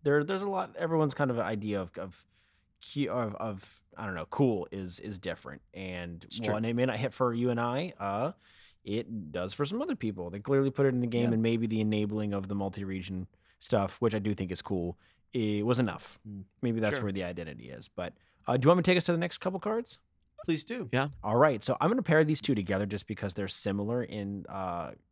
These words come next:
Speaker 1: kind of what they do. So Spirit Portal and Yordle Portal.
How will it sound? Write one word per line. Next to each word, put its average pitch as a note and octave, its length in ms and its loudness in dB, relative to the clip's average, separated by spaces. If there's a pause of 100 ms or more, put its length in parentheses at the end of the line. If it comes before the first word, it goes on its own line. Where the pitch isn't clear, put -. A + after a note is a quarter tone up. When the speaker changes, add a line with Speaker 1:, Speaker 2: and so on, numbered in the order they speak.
(140)
Speaker 1:
kind A#2+ 160 -2
of F#2 80 -4
what F#2 140 0
they G#2 80 -2
do. F#2 340 -6 (360)
So - 240 6
Spirit - 960 -4 (100)
Portal A3 580 4
and C3+ 200 4
Yordle G2+ 520 4
Portal. F2 400 -4